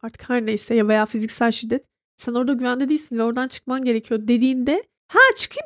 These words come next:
ben o zaman ya." diye akıl edip çıkacak yaş veya olgunluk veya işte hayat deneyimi olmayabiliyor bazen. Veya o mental güç olmay-, olmayabiliyor bazen.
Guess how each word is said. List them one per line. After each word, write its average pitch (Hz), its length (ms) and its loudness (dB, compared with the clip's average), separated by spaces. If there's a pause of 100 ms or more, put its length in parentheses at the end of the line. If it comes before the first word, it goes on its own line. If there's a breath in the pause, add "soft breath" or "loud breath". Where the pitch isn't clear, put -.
(100)
ben 359 60 4
o - 20 6
zaman 247 260 0
ya." 247 220 2
diye 269 140 4
akıl 254 240 -2
edip 262 220 0
çıkacak 262 560 2
yaş 233 480 2
veya 233 320 4
olgunluk 233 640 0
veya 226 260 4
işte 233 240 -4
hayat 226 360 -2
deneyimi 226 600 0 (360)
olmayabiliyor 233 720 2
bazen. 190 400 -4 (380)
Veya 220 420 0
o 220 340 2
mental 220 580 0
güç 220 360 0
olmay-, 208 380 2
olmayabiliyor 214 680 2
bazen. 208 380 -4